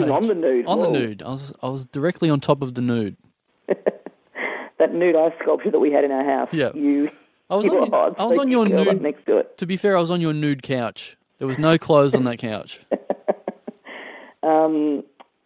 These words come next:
Speaker 2: yeah, so she lives here now, and she mentioned she's on Twitter, and, uh, some people who follow the show have followed her,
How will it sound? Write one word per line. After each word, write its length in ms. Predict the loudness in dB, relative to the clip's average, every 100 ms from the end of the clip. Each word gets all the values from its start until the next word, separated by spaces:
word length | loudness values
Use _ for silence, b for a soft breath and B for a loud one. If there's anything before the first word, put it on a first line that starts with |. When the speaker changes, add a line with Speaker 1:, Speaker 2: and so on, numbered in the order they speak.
| _
Speaker 2:
yeah, 120 | 0 0
so 80 | 0 -2
she 80 | 2
lives 200 | 2 0
here 140 | -2
now, 240 | 0 0 0
and 240 | 0 -2 -4 -6 0
she 100 | 2
mentioned 480 | 4 2 2 2 -2 B B B -2
she's 120 | 2
on 120 | 2
Twitter, 380 | 2 2 4 2 -4
and, 260 | -4 -2 2
uh, 960 | 4 4 4 2 2 0 0 -2 -4 -6
some 100 | -4
people 280 | 0 0 2
who 120 | 0
follow 440 | 2 2 4 2 0
the 120 | -2 2
show 640 | 4 4 4 2 2 -2 -8 -10
have 180 | -4 -4 -6 -16 0
followed 260 | 2 4 2
her, 140 | -2